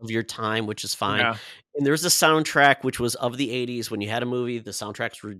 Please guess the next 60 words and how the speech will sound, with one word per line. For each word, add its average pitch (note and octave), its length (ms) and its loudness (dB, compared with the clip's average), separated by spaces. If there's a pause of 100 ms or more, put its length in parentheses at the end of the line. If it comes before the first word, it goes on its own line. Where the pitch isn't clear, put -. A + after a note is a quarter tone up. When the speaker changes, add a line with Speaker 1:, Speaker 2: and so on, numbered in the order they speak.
(120)
Speaker 1:
typically C3 300 -4
big, A#2+ 360 0 (220)
and A#2+ 80 -2
it A2 100 0
did G#2 160 -4
have A2+ 200 0
that G#2+ 180 -4
one G#2+ 160 -4
standout G2 580 -6
song. F#2+ 440 -6 (380)
The G#2 100 -8
rest G#2+ 160 -6
of B2 60 -4
the - 40 -2
songs, C3+ 460 -2 (680)
hmm, E4 60 -6 (500)
we'll C4+ 80 -8
see. - 220 -6 (1040)
Speaker 2:
You're F3+ 120 8
right. F#3+ 300 6
Yeah, E3 240 6
we D#3 160 6
had, F3+ 240 6
we F#3 140 6
had F3+ 200 6
the, C#3+ 120 4
the C3 140 -6
first G3+ 220 2
song F#3 180 2
and D#3+ 80 0
the C#3+ 40 4
last C#3+ 280 2
song, C3+ 260 0
and A#2+ 100 -8
then A#2 140 -8
the G#2+ 80 -8
Dan G#2+ 200 -6
Hartman G2+ 380 -8
song, F#2 460 -12
and G2+ 260 -8 (300)
the E3 100 4
rest G3+ 280 6
of G3 40 4
it. E3+ 80 6
I D#3 80 8
was C#3+ 100 2
saying D#3+ 140 0
on C3+ 140 2
the B2+ 60 -6
soundtrack, D#3 760 0
the, A2+ 320 0
the, A2+ 200 -4
one C3 180 -4
of B2 60 -10
the A#2+ 100 0
artists, B2 300 -2
his G#2+ 140 -10
name G#2+ 180 -8
is F#2+ 120 -14
Rye. B2 460 0